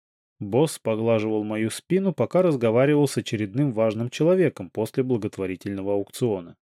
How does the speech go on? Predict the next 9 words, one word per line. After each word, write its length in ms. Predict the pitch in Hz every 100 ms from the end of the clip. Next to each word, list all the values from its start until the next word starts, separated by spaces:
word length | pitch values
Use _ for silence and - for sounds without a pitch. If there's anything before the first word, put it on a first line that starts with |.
| _ _ _ _ _ _ _
По 120 | 117
коже 320 | 104 117 104 107
бегали 380 | 107 101 104
липкие 420 | 101 120 - 117 110
мурашки. 600 | 127 131 98 - 127 - _ _ _ _ _ _ _ _
Я 360 | 107 95 202 220
очень 260 | 170 - 160
хотела 420 | - 143 170 165
уйти, 580 | 180 202 - 151 98